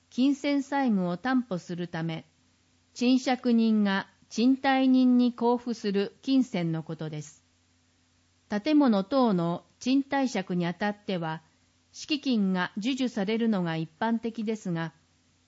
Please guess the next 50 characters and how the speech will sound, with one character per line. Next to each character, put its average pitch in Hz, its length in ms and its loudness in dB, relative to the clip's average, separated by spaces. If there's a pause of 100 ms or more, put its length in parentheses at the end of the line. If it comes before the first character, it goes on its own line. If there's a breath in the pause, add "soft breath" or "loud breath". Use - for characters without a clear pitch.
(160)
改 262 200 -2
正 277 280 0
前 269 280 2
の 180 160 0
民 226 260 2
法 165 260 -4
に 165 160 -2
は、 160 240 -8 (580)
敷 - 300 -6
金 214 260 2
の 175 140 -2
定 247 260 0
義 165 200 -2
や、 156 220 -6 (520)
敷 - 320 -6
金 190 260 0
返 220 260 0
還 269 260 0
請 262 300 -2
求 262 240 -4
権 180 340 -2
の 170 240 -4
発 - 280 -10
生 269 240 -2
時 269 140 -4
期 254 120 -2
に 202 160 0
つ 247 120 -6
い 226 120 -4
て 180 140 -6
の 160 140 -4
規 - 120 -20
定 233 280 0
は 214 280 -2
あ 185 80 -4
り 190 100 -2
ま 196 120 -2
せ 202 160 -6
ん 170 120 -4
で 156 120 -10
し - 120 -16
た。 156 220 -14 (1200)
改 240 220 -2
正 277 320 0
後 269 160 0
の 202 140 2
民 233 220 2
法 175 260 -8
で 160 140 -8
は、 160 220 -8